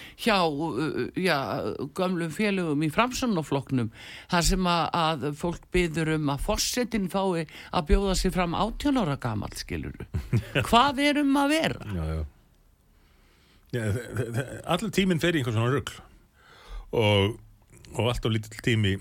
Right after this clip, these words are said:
Speaker 2: í raunverulegu vandamálin, þau stærstu, sem eru auðvitað fullveldi sjálft, eins og við höfum verið að ræða,
Speaker 1: Mm.
Speaker 2: en líka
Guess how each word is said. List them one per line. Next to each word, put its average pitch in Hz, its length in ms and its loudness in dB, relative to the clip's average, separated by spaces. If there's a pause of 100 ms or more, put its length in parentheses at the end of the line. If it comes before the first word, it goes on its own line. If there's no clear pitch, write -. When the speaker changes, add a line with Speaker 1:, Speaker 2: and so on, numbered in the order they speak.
(140)
Speaker 2:
í 95 100 2
raunverulegu 92 720 0 (300)
vandamálin, 107 520 0
þau 82 160 -4
stærstu, - 460 -4 (1120)
sem 95 200 0
eru 113 600 2 (420)
auðvitað 101 460 0 (500)
fullveldi 135 560 0
sjálft, - 400 0
eins 104 160 0
og 101 80 0
við 92 80 4
höfum 92 160 4
verið 85 160 -2
að 76 80 -4
ræða, 71 240 -4
Speaker 1:
Mm. 170 300 -2 (520)
Speaker 2:
en 208 140 0
líka 113 280 2